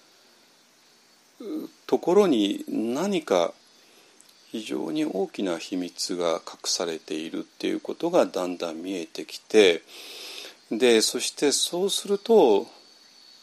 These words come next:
その、えー、ワクチンを拒否するっていう、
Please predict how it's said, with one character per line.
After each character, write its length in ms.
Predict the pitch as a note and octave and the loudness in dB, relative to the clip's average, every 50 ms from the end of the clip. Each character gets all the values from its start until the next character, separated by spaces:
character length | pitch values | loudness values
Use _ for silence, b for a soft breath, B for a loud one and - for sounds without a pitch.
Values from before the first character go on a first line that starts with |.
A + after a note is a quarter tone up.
| B B B B B B B - | B B B B B B B -10
そ 260 | - - - B2 A#2 | -10 -6 -4 -2 -2
の、 380 | A2+ A2 G#2+ G#2 G2 G2 - - - B B B B B B _ _ _ _ _ _ _ _ _ _ _ _ _ _ _ _ _ - _ _ - | 0 0 2 2 2 0 -2 -6 -12 B B B B B B _ _ _ _ _ _ _ _ _ _ _ _ _ _ _ _ _ -20 _ _ -8
え 1000 | A#2+ G#2 G2+ G2 F#2+ F#2 F2+ E2+ E2+ F2+ F2 E2+ - - - - - - - - - _ _ _ _ - - - - - - - _ - | -6 -4 -2 -2 -2 -2 -2 -4 -4 -6 -6 -8 -10 -10 -12 -12 -14 -14 -16 -18 -20 _ _ _ _ -20 -20 -20 -20 -20 -20 -20 _ -4
ー、 40 | B2+ | -4
ワ 80 | B2+ B2 | -4 -4
ク 140 | - - | -4 -12
チ 240 | - - - - G#2 | -10 -8 -4 -2 -2
ン 120 | F#2+ F#2 F2 | -2 -2 -4
を 80 | E2+ | -6
拒 280 | - - - - F#3 F#3+ | -10 -14 -8 -6 -4 -4
否 120 | - - | -2 -2
す 220 | - - - A2+ G2 | -2 -2 0 0 0
る 120 | F#2+ F#2+ | 0 0
っ 220 | F#2 - - - - | -2 -4 -14 -10 -4
て 120 | - F#2+ | -2 -2
い 400 | F#2 F2+ F#2 F#2 F2+ F2 E2+ - | -2 -2 -4 -4 -4 -4 -6 -8
う、 80 | - | -10